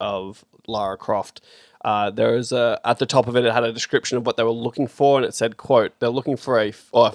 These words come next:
this is from Colin, "They're looking for a female in her mid-thirties who's white, five-foot-six, athletic, and a prototype of Emily Blunt and Rosamund Pike." So they're looking for Lara Croft as you know her.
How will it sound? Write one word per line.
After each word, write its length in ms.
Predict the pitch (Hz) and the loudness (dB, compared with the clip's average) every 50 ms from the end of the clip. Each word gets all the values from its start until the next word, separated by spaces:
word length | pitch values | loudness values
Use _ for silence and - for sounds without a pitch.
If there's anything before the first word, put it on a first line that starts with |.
| - - | -2 2
this 180 | 170 156 123 131 | 2 2 2 2
is 100 | 120 - | -4 -2
from 340 | - - 120 113 113 110 - | 0 0 0 0 0 -6 -6
Colin, 340 | - 117 110 104 104 107 - _ _ - _ - - _ _ _ _ _ _ _ _ _ _ _ | -2 -2 -2 0 -2 -6 -8 _ _ -20 _ -20 -20 _ _ _ _ _ _ _ _ _ _ _
"They're 100 | - 143 | 4 6
looking 200 | 143 151 135 160 | 6 6 6 6
for 120 | 147 160 139 | 6 6 6
a 40 | 117 | 6
female 540 | - - 165 160 160 156 156 151 151 151 - | 4 0 2 4 6 6 6 6 6 4 4
in 160 | - 135 120 | 2 0 0
her 240 | 117 123 120 117 - _ _ _ | 0 0 -2 -2 -2 _ _ _
mid-thirties 920 | 135 123 123 160 160 160 - _ 156 151 147 147 139 143 143 139 139 135 - | -2 2 2 2 2 2 -2 _ 6 6 8 8 6 4 0 0 -2 -4 -6
who's 360 | - - 135 123 123 110 117 | -10 -8 -6 -6 -6 -6 -10
white, 420 | 104 104 123 127 139 135 - - | -2 0 2 4 4 2 0 -6
five-foot-six, 880 | - - - 135 143 139 - - 151 139 - - - 135 131 - - - - | -18 -2 2 4 4 4 4 2 -2 -2 -2 -4 -2 -2 -2 -2 -6 -6 -6
athletic, 640 | 120 113 - _ 131 123 120 127 127 - - - _ _ | -6 -6 -6 _ -2 0 0 0 -2 -4 -6 -16 _ _
and 160 | - 123 120 120 | -6 -6 -6 -6
a 60 | 113 | -8
prototype 880 | - - - - - 135 135 135 135 127 - - 123 117 117 117 - - - | -10 -14 -18 -4 -2 0 0 0 -2 -4 -2 0 2 2 2 2 0 -4 -2
of 180 | - 123 110 - _ | -2 -2 -2 -4 _
Emily 300 | 127 131 135 139 139 139 | -2 2 2 4 4 2
Blunt 340 | 139 131 123 123 123 123 120 | 2 2 0 0 2 0 -2
and 180 | 120 117 117 110 | -4 -6 -4 -4
Rosamund 420 | 113 117 117 113 - 120 117 - | -2 -2 -2 -2 -4 -6 -6 -6
Pike." 360 | - - 104 82 73 - - - | -6 -4 -4 -4 -4 -8 -14 -16
So 180 | - - 113 120 | -4 -2 4 4
they're 100 | 139 143 | 6 8
looking 300 | 160 180 147 151 156 - | 8 6 6 4 2 4
for 100 | - 151 | 4 6
Lara 300 | 135 123 113 117 120 - | 6 6 6 4 0 0
Croft 260 | - 120 113 - - | 2 0 0 2 0
as 220 | 127 120 110 113 | -2 -2 -2 -4
you 160 | 117 110 107 | -6 -6 -4
know 280 | 110 113 113 113 101 95 | -6 -6 -4 -4 -4 -4
her. 200 | 101 101 98 - | -4 -6 -6 -8